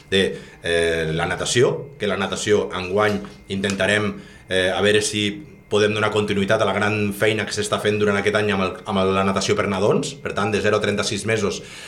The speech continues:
eh, la Griselda dirigirà tots els cursets de nadons, que esperem que s'ajuntin amb, amb los nadons que són nascuts al, al poble, amb, eh, amb la població de trenta mil habitants gairebé que ens ve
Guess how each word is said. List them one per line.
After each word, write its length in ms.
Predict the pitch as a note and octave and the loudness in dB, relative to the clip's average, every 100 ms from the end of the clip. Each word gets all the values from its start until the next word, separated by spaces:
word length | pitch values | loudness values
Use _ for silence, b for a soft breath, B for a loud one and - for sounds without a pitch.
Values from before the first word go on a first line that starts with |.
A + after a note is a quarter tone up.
| B B | B B
eh, 320 | F#2 F#2+ F#2+ G2 | 2 4 4 4
la 140 | G2 | 4
Griselda 400 | G2 F#2+ G#2 G2+ | 2 0 0 0
dirigirà 560 | G2+ G2 G2+ G#2 G#2 - B B - | 0 0 0 2 2 -2 B B -6
tots 200 | - G#2+ | -2 2
els 100 | G#2 | 2
cursets 400 | - G#2 A2+ G2+ | 0 -2 0 0
de 100 | A2+ G2+ | 2 2
nadons, 400 | G2 A2 F#2+ G2+ | 4 4 4 0
que 80 | |
esperem 400 | G#2 G2 G2+ G#2 | -2 2 2 2
que 240 | G#2 G2 G2+ | 2 0 0
s'ajuntin 440 | G#2+ G#2+ G2+ G2 | -2 -2 -2 -2
amb, 220 | F#2 F#2 | -4 -6
amb 160 | F#2+ F#2+ | -6 -2
los 140 | F#2 | -2
nadons 320 | F#2+ F#2+ A#2 - | 0 0 0 0
que 100 | G#2 | 0
són 140 | G#2+ | 0
nascuts 320 | G2+ - G#2 | -2 -2 0
al, 280 | G#2+ G#2+ G#2+ | 4 4 4
al 160 | A2 G2+ | 2 2
poble, 400 | A#2 B2+ D3+ - | 4 4 4 2
amb, 320 | A2 G#2 B2 C3 B B - - F#2 | -2 -2 -4 -8 B B -20 -16 -8
eh, 40 | |
amb 580 | F2+ F2 E2+ E2+ F#2 G2 | -6 -6 -6 -8 -4 -2
la 100 | F#2+ | 0
població 300 | G2 F#2+ A#2 | 0 0 2
de 80 | A#2 | 2
trenta 180 | A#2 | 2
mil 140 | A2+ A#2 | 2 2
habitants 320 | A#2 A#2+ B2 | 4 4 4
gairebé 320 | A#2 A2+ B2 | 6 6 6
que 80 | A#2+ | 4
ens 80 | G2 | 2
ve 140 | A2+ | 4